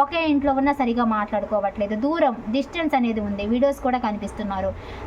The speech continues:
ఆ, డైవర్స్ కేసు, already డైవర్స్ అయిన వాళ్ళు కూడా కనిపిస్తున్నారు. So ఇక్కడ ఏంటంటే మీ పర్సన్‌కి, ఆ, కొంతమంది డైవర్స్ కేసులు కూడా ఉండి ఉండొచ్చు.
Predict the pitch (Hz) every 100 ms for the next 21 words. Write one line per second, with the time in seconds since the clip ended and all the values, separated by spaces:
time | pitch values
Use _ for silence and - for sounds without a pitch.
0 | - 226 226 226 254 285 294 277 254 233
1 | 233 247 254 247 240 240 240 240 226 214
2 | 214 220 220 196 208 - 202 190 196 -
3 | - - - - - - - - - -
4 | - - - - - - - - - -
5 | - - 226 339 311 302 311 330 349 330
6 | 311 330 285 269 269 311 302 294 294 277
7 | - 240 262 262 262 240 240 233 247 247
8 | 262 240 240 247 240 240 233 233 233 214
9 | 214 214 208 190 -